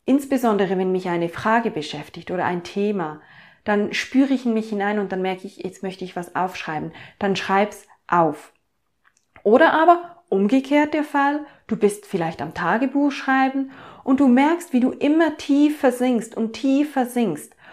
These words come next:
Und auch das ist eine Art Meditation, weil es lässt dich deine Gedanken zur Ruhe bringen und das loszuwerden, was dich beschäftigt. So findest du deinen Weg ins Meditieren und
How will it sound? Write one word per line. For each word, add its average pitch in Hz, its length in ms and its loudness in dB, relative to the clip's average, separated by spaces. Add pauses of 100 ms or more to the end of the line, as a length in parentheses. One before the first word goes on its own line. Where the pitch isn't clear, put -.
(200)
Und 240 180 0
auch 240 160 0
das - 320 -2
ist 185 180 -6
eine 175 320 -2
Art 214 340 -2
Meditation, 180 1160 -2 (240)
weil 175 160 -2
es 185 160 -6
lässt 226 560 -2
dich 262 260 -4
deine 160 240 -6
Gedanken 170 560 -6
zur 180 180 -6
Ruhe 269 360 -2
bringen 269 400 -2
und 180 240 -6
das 214 400 -4
loszuwerden, 208 920 0 (360)
was 185 200 -8
dich 185 320 -8
beschäftigt. - 880 -8 (560)
So 294 580 2 (440)
findest 262 400 2
du 254 60 2
deinen 247 420 4
Weg 262 160 2
ins 233 180 -2
Meditieren 202 760 -4
und 196 380 -6